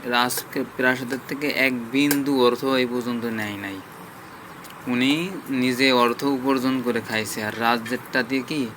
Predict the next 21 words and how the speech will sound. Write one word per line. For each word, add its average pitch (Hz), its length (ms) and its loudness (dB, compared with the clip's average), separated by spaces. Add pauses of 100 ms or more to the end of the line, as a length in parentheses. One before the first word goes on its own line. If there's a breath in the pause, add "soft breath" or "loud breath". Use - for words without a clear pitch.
(440)
রাজ্যেরটা 120 760 0
রাজ্যেই 117 460 0
রয়েছে। 110 260 -4
ওনার 123 260 0
বউর 120 300 2
একদিন 131 320 0
হাত, 123 240 -2 (760)
আহ, 123 340 6
পুড়ে 135 220 6
গেল, 123 240 2 (1080)
তখন 135 360 2
বলল 127 480 4 (1040)
যে, 113 500 4 (280)
"আমার 123 260 4
হাত 117 200 0 (120)
পুড়ে 143 220 2
গেছে, 139 320 0 (120)
কিছুদিনের 147 500 0
জন্য 131 140 2
একটা 123 120 -2
চাকর 123 500 0